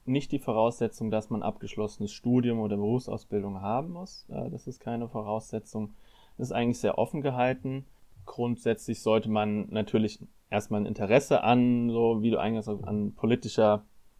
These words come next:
Bildungsarbeit haben, ne, weil es sich in dem Rahmen bewegt und für Demokratie einstehen wollen. Aber es gibt sonst nicht wirklich viele formale Voraussetzungen.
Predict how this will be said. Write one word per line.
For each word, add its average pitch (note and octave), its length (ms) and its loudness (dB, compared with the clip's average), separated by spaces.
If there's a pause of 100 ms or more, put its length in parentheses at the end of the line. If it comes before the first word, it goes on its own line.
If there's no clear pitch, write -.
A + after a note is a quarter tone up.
(440)
Bildungsarbeit G#2+ 960 2
haben, E3 520 4 (220)
ne, G#2+ 220 -6
weil G#2 140 -2
es G#2 120 -6
sich G#2+ 160 -8
in G#2 100 -2
dem A2 200 2
Rahmen G2+ 320 0
bewegt A#2 420 2
und A2 380 -2 (340)
für G#2 420 4 (360)
Demokratie G#2 760 -2
einstehen B2 640 2
wollen. B2+ 480 6 (240)
Aber G#2 960 6
es - 200 -2
gibt B2+ 180 2
sonst B2+ 420 2
nicht B2 200 0
wirklich B2+ 500 -2
viele A#2+ 260 4
formale A2 760 2 (280)
Voraussetzungen. G#2+ 800 4